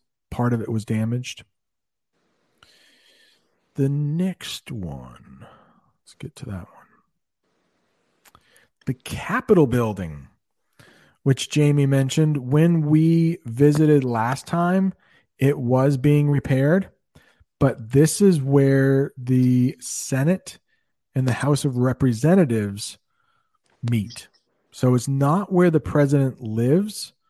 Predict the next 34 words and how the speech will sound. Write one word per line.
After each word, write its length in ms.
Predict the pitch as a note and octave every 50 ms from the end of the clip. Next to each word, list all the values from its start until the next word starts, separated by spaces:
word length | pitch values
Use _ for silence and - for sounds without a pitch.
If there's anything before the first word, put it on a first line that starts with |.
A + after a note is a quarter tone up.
| _ _ _ _ _ _ _ _ _ _ -
Some 540 | - - - - D3 C#3+ D#3 E3 F3 E3+ - -
Americans, 1040 | C#3 C3+ C3 B2+ B2+ C3 D3 F#3 A3 G3 C#3 - - A2+ G2+ F#2+ F#2 F#2 - - - -
I 140 | - B2 B2
think, 440 | A#2 - - - D3+ D3 C3 - - _ - A#2+
get 300 | A#2+ C#3+ C3+ - _ -
confused 640 | - C3 B2 A#2 - - C3+ C3+ C3+ C3+ C3+ B2 A#2
by 160 | B2 B2+ B2 B2
this 200 | B2 A#2+ - -
building. 600 | - - B2+ B2+ B2+ A#2+ C3 B2+ B2 B2 B2+ B2 _ _ _ _ _ _ _ _ -
It 140 | - A#2 A#2
is 180 | A#2+ A#2+ A2 A#2+
not 320 | B2 B2 B2+ C3+ - -
where 140 | D#3 C#3+ C#3
the 100 | C3 B2
president 500 | - - C#3 C3+ C3 C#3 C3+ C3+ C3 C#3
lives. 600 | C#3+ C#3 C#3 C#3+ C#3+ C#3+ C#3 C3+ C3 - - - _ _ _ _ _ _ -
I 80 | - A2+
think 280 | - - C3 A#2+ A2 -
some 220 | - C#3+ C3+ C3
people 440 | - C#3+ C3+ B2+ C#3 B2+ A#2 A2 A2
looking 360 | A2+ B2 - - D3 C#3+ D3
at 180 | D3 D3 - -
this 360 | E3+ E3 D#3+ D#3 - - - _ _ _ _ -
would 140 | C3 A#2+ -
say, 200 | - C3+ B2+ A#2+ -
"Oh, 260 | G3 A#3 - C#3+ - _ _ _ _ _ _ _ _ _ _ _ _ -
that's 140 | C3+ - -
the 100 | - D3
White 220 | D3 E3+ G#3 E3+
House." 480 | C3+ G#2+ C#2+ B1+ A#1 - - - - - _ _ _ _ _ _ _ _ _ _ _ _
When, 120 | - A#2 A#2
of 80 | G#2
course, 440 | - - A#2+ G#2 G2 G2+ - - -
it's 480 | A2 G#2 - - - - - - -